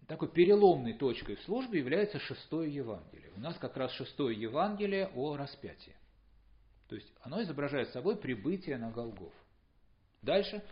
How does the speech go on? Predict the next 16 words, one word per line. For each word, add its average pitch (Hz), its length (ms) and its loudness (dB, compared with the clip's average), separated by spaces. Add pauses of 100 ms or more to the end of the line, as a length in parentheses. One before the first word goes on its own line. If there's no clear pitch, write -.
шествия 139 420 -6
уже 110 220 -8
нет, 104 220 -10
дальше 135 260 -10
никто 123 240 -8
никуда 117 340 -8
не 113 200 -10
идёт, - 200 -18 (200)
дальше - 180 -10
все 117 140 -14
стоят - 280 -14
на 101 80 -14
месте. - 260 -20 (2500)
Даже 156 340 0
у 156 100 2
греков 151 440 0